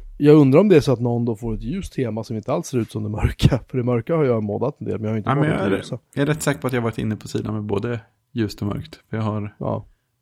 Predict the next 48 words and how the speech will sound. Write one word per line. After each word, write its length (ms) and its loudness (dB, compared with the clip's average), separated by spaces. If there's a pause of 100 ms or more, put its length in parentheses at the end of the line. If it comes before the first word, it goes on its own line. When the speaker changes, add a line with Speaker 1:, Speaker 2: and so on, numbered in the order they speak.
Speaker 2:
autoväxling 680 -6
på 80 -8
mina 180 -8
maskiner. 440 -10 (680)
Speaker 1:
Aha. 380 -6 (240)
Speaker 2:
Så 60 -10
att 100 -12
jag 80 -8
tror 120 -4
att 80 -4
det 120 -6
håller 300 -6
sig, 160 -8 (680)
håller 200 -6
Speaker 1:
Ja, 20 -6
Speaker 2:
sig 60 -8
Speaker 1:
kanske 80 -4
Speaker 2:
som 180 -4
det 60 -6
ska 160 -8
Speaker 1:
måste, 120 -4
Speaker 2:
hela 100 -10
tiden. 240 -10 (1120)
Speaker 1:
jag 120 -20
kanske 300 -14
måste 180 -20
titta 380 -18
på 100 -16
det 240 -16
då. 140 -20 (2000)
Ja, 300 -8
nej, 160 0
men 140 4
det 120 6
är... 260 4 (1300)
Jag 220 4
är... 40 6
jag 240 4
är 60 4
nöjd 320 0
med 100 -4
min 380 -6
sajt. 240 -4
Speaker 2:
Ja, 240 0
det, 100 -4
det 100 -2
är 40 0
jättefin. 600 -2